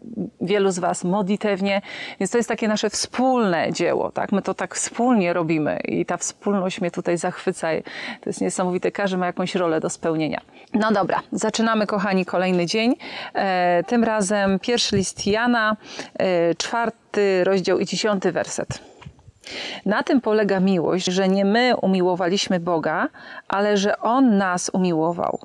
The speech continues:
i posłał swego Syna, aby był przebłaganiem za nasze grzechy”. Kiedy słyszysz: „Bóg cię kocha” albo „Jezus cię kocha”, to myślisz sobie: „No tak, no kocha mnie”. To jest, to już jest taki pewien banał, tak? Em,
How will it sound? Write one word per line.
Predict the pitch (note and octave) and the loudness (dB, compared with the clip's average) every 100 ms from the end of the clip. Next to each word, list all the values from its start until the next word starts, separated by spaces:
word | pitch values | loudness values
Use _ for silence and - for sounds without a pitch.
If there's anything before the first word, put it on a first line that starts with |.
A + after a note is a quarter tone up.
| - _ | -14 _
i | - | -6
posłał | G3 - G#3+ A3+ B3+ A#3+ B3 | -4 0 0 0 0 2 0
swego | - F3 E3 F3 | -2 -4 -2 -4
Syna, | - G#3 G3+ G#3+ A#3+ | 0 2 2 2 -2
aby | - F3 E3 | -2 0 0
był | F#3+ F#3 G#3+ | 2 2 0
przebłaganiem | - G3 F3 F3 E3+ E3+ E3+ E3 E3+ | 0 -4 -2 -2 0 0 0 0 -2
za | - | -2
nasze | F#3+ F#3 - | -2 -4 -4
grzechy”. | - F#3 - - - _ _ _ _ _ _ - - - - - - - - | -4 -4 -6 -10 -20 _ _ _ _ _ _ -16 -16 -20 -20 -20 -20 -20 -6
Kiedy | G3+ G#3+ | -2 -2
słyszysz: | - C4 B3+ A3 - - | 0 0 0 -2 -8 -4
„Bóg | G3 A#3 | -2 -2
cię | - | -4
kocha” | A3+ F#3+ F3 F#3 F#3+ - | -4 -4 -2 -2 -2 -2
albo | F3+ F3 | -4 0
„Jezus | F3 G#3+ A3+ | 2 2 0
cię | - G#3+ | -2 -4
kocha”, | - F#3 F#3+ F3 G3 - _ | -4 -4 -2 -2 -4 -8 _
to | G3+ | -4
myślisz | F#3+ G#3 G3 | -2 -2 -2
sobie: | G3+ F#3 G3+ | -2 0 0
„No | A#3 F4 | 0 0
tak, | F4+ C4 F#3 - | 0 0 0 -4
no | G3 | -6
kocha | A3 - F#3+ F3+ | -4 -2 -2 -2
mnie”. | E3+ F3 | -2 0
To | G3+ | 0
jest, | G3 - - | -2 -4 -6
to | - | -2
już | A3+ - - | -2 -4 -2
jest | A3+ G3+ | -2 -2
taki | G#3 - | -6 -8
pewien | - G3 G3+ F#3 | -6 -2 0 -2
banał, | E3 D#3+ D#3+ C#2+ | 0 0 0 -2
tak? | - - G3 - - - - - | -4 -6 -6 -12 -16 -14 -16 -8
Em, | - F#3+ F3 F3 D#3+ - | -2 0 2 0 0 -4